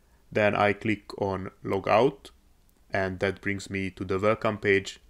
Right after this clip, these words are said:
The token is gone, and I see register and login on the right side of the header. And that was all I needed to do for the logout function.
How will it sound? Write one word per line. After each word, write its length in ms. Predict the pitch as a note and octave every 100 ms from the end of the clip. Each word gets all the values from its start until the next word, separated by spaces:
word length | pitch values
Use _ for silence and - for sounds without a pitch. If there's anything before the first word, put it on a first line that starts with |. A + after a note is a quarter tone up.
| -
The 80 |
token 380 | G2 G#2 G2+ A2
is 120 | F#2+
gone, 460 | - - A#2+ C3 C3+ - _ _ -
and 240 | G#2+ G2+ G2
I 80 |
see 480 | F#2+ - G2 F#2+ G2 -
register 500 | G#2 G2 G2 - G2
and 140 | F#2+
login 460 | G2+ G2 G2 F#2 F2+ - -
on 120 | F#2+
the 100 | F#2+
right 200 | F#2+ F#2
side 260 | - F#2+
of 140 | F#2 F2+
the 80 | F#2
header. 460 | G2+ F#2 F2+ E2+ - _ _ _ _ _ _
And 160 | - G2+
that 160 | A2
was 140 | G#2 G2
all 240 | F#2+ F#2+
I 140 | F#2 F#2
needed 340 | F#2+ F#2 F2+
to 100 | -
do 300 | F2 F#2 F2 - - _ _
for 240 | - -
the 120 | F2+ F#2
logout 380 | F#2 F2+ F#2
function. 520 | - - F2+ - G2+